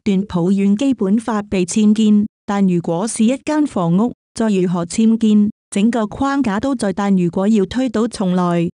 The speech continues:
新房子會變成什麼樣？第六，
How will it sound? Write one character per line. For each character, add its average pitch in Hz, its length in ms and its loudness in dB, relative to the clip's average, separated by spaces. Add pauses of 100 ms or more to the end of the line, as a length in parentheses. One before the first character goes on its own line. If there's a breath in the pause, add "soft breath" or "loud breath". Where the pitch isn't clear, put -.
(140)
新 302 300 0
房 170 240 0
子 220 180 0
會 214 220 0
變 233 240 2
成 185 220 0
什 196 160 -2
麼 247 220 4
樣？ 180 380 0 (220)
第 220 140 -2
六， 208 200 0